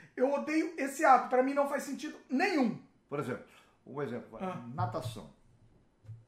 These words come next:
Speaker 1: Você
Speaker 2: Eu
Speaker 1: pode
Speaker 2: vou
Speaker 1: nadar, não, você pode nadar, eu vou
Speaker 2: Eu
Speaker 1: achar
Speaker 2: sei,
Speaker 1: lindo.
Speaker 2: não.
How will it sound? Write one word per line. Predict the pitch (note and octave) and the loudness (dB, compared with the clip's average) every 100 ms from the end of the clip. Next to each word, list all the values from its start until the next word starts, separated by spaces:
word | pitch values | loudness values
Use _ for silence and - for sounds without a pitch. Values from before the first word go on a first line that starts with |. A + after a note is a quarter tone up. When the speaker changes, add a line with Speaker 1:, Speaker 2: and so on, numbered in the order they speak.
| _ _ _ _ - | _ _ _ _ 0
Speaker 1:
Você | C#4 | 2
Speaker 2:
Eu | - | 6
Speaker 1:
pode | C#4+ D#4 | 8 8
Speaker 2:
vou | G#4+ | 8
Speaker 1:
nadar, | G#4 E4+ F4 | 10 10 12
não, | F4+ G3+ | 10 10
você | C4+ - D#4 | 6 8 8
pode | E5 D#5 C#5 | 8 6 4
nadar, | C#5+ - D#4+ | 2 6 10
eu | E4+ | 12
vou | F#4+ | 12
Speaker 2:
Eu | |
Speaker 1:
achar | F#4 E4+ | 10 6
Speaker 2:
sei, | G#4 G4+ | 6 4
Speaker 1:
lindo. | D#4+ G3+ | 2 -2
Speaker 2:
não. | E3+ | -4